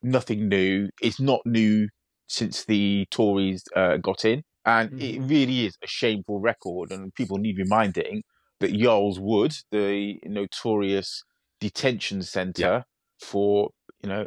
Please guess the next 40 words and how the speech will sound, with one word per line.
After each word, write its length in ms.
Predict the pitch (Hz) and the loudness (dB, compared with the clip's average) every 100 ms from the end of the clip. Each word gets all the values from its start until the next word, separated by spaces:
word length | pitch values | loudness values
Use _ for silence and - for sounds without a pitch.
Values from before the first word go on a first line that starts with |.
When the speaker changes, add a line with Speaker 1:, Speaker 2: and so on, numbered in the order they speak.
| - | -10
Speaker 1:
asylum 440 | - 110 107 98 | -2 2 4 2
seekers, 600 | 98 117 - 147 151 - - _ _ _ _ 127 | 0 -2 0 0 0 -6 -14 _ _ _ _ -2
was 160 | 123 | 2
open 300 | 117 101 104 - - | 4 2 -4 -6 -6
under 220 | 104 113 | -2 2
a 40 | |
Labour 260 | 117 117 127 | 2 2 2
government. 380 | 170 117 87 - _ - - - - _ | 0 0 -6 -20 _ -12 -10 -12 -16 _
Speaker 2:
Yeah. 140 | 143 135 | 0 4
Speaker 3:
Yeah, 240 | 143 104 - - | 4 2 -6 -6
yeah. 240 | 101 76 - | -6 -6 -12
Speaker 1:
So, 420 | - 143 127 127 - _ - | 0 4 6 4 -2 _ -4
so 260 | - 165 | 2 4
I 60 | 151 | 4
think 160 | 226 202 | 0 -2
people 140 | 185 | -4
need 100 | 180 | -4
to 60 | - | -6
think 220 | - 117 | -10 0
very 300 | 156 160 151 | 4 4 2
carefully. 400 | - 156 147 107 | 2 2 2 0
I, 80 | 98 107 | -6 -6
I 60 | 110 | -8
think 180 | 135 127 | -10 -16
this 160 | 120 | -14
is 100 | 123 | -8
why, 500 | 117 113 110 107 107 - - - | 2 4 6 4 0 -6 -20 -14
you 60 | 101 | -12
know, 80 | 98 | -8
my 140 | 98 - | -8 -6
colleague 300 | 123 104 - | -4 -4 -2
Sam 240 | 131 120 | 0 0
is 80 | 98 | 0
campaigning 480 | 117 101 131 110 98 | -6 -2 -2 -2 -4
so 160 | 104 | -6
hard 300 | 90 135 120 | 0 0 2
on 60 | 90 | -2
Speaker 3:
Mm-hmm. 120 | 95 | -8
Speaker 1:
this, 140 | 80 | -8
is 220 | 110 110 | -8 -8